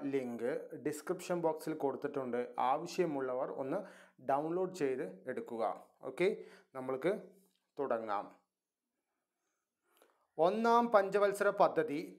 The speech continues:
ആരംഭിച്ച വർഷം ഏതാണ്? ആയിരത്തി തൊള്ളായിരത്തി അൻപത്തി ഒന്നാണ്. ജി എസ് ടി ഭരണഘടനയിൽ ഉൾപ്പെടുത്തിയ ഭേദഗതി ഏതാണ്? നൂറ്റി ഒന്നാണ്. സരിസ്ക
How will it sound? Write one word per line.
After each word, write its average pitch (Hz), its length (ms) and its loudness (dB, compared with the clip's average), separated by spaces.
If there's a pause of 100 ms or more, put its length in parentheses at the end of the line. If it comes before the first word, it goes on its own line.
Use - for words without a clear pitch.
(200)
ആരംഭിച്ച 202 460 4 (180)
വർഷം 160 460 2 (260)
ഏതാണ്? 120 320 -4 (760)
ആയിരത്തി 175 300 2
തൊള്ളായിരത്തി 170 460 4 (220)
അൻപത്തി 156 500 0 (160)
ഒന്നാണ്. 110 420 -4 (1600)
ജി 175 240 -2 (160)
എസ് 233 160 2
ടി 226 80 4 (160)
ഭരണഘടനയിൽ 190 640 6 (100)
ഉൾപ്പെടുത്തിയ 185 540 4 (140)
ഭേദഗതി 180 580 4 (240)
ഏതാണ്? 120 360 0 (540)
നൂറ്റി 175 500 0 (340)
ഒന്നാണ്. 131 500 -2 (1200)
സരിസ്ക 226 480 6